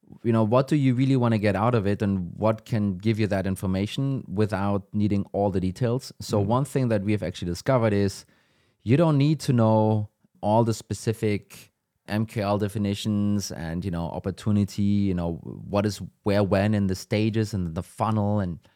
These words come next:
Speaker 1: all of that stuff. What you need is the pillars of your funnel.
Speaker 2: Mm.
Speaker 1: And depending on where you start,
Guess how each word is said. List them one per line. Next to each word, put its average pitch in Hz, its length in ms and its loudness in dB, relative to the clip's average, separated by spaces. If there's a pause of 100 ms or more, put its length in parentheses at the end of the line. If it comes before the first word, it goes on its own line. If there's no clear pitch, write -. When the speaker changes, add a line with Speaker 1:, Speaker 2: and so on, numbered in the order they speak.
(300)
Speaker 1:
all 113 160 2
of 110 100 2
that 95 180 0
stuff. 170 360 0
What 117 120 2
you 107 120 2
need 143 320 2
is 117 300 2
the 104 260 0 (140)
pillars 143 580 2
of 101 600 0 (360)
your 90 140 0
funnel. 67 500 -10
Speaker 2:
Mm. 110 240 -2 (320)
Speaker 1:
And 107 260 4
depending 143 360 2
on 120 180 2
where 107 140 4
you 104 120 2
start, 147 540 -2